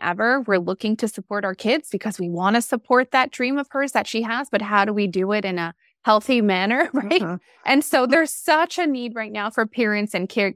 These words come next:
Speaker 1: caregivers and moms to also get that education and support. How do we support our girls going through everything that they're going through and to support them through their dreams and goals? And the number one thing that we say, and that I, and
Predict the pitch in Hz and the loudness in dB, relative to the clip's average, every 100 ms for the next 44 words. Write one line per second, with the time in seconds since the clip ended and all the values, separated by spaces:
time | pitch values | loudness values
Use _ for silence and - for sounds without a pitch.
0 | - - 196 190 185 180 180 185 175 180 | -4 2 2 2 -2 -2 -4 -4 -6 -6
1 | 180 185 190 - 190 - 202 359 480 339 | -4 -4 -4 0 0 2 0 2 4 6
2 | 185 180 _ - 240 190 175 190 180 175 | 4 -2 _ -6 -2 0 0 0 -2 -6
3 | 196 190 180 180 185 185 185 214 214 190 | -6 -4 -4 -4 -2 -2 -2 0 0 2
4 | 190 196 - 185 - 175 170 - 180 170 | -2 -2 -2 -4 -2 -2 -2 -2 -2 -2
5 | 170 170 170 175 185 170 175 - 175 170 | 0 0 0 -2 -2 -2 -2 -6 -4 -4
6 | 165 165 _ - 202 226 208 196 190 190 | -4 -8 _ -2 0 2 2 0 0 0
7 | 185 175 185 180 170 175 247 214 196 - | 0 0 -2 -4 -2 -2 -2 -2 -4 -4
8 | 196 196 190 196 175 170 165 170 170 170 | -2 -2 -4 -4 -2 -4 -4 -4 -4 -4
9 | 170 - _ _ - 190 190 185 165 170 | -8 -14 _ _ -2 0 2 2 2 -2
10 | - 185 185 180 _ _ - 220 226 233 | -2 -2 -2 -4 _ _ 0 4 6 4
11 | 294 262 240 240 220 214 190 170 196 196 | 4 2 2 2 0 0 0 0 -2 0
12 | 196 180 _ _ _ 196 - 277 247 175 | 0 -2 _ _ _ -10 0 4 4 2
13 | 202 196 180 175 170 - | 2 2 2 0 -2 -8